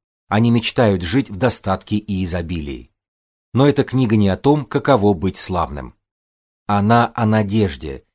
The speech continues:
излечении и трансформации. Мы будем часто использовать понятие "трансформирующаяся личность", чтобы описать мужчин и женщин, вставших на путь,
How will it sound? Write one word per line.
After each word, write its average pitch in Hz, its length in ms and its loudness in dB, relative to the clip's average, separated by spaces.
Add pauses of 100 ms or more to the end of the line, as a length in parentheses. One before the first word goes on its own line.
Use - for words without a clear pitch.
(120)
излечении 117 840 0
и 117 200 -2
трансформации. 85 920 -4 (960)
Мы 127 140 2
будем 135 260 2
часто 156 360 0
использовать 110 520 0
понятие 120 640 0 (160)
"трансформирующаяся 104 1040 0
личность", - 600 -4 (360)
чтобы 110 340 2
описать 101 440 -2
мужчин 98 380 -2
и 73 60 -6
женщин, 92 500 -4 (240)
вставших - 600 -4
на 92 120 -2
путь, - 360 -4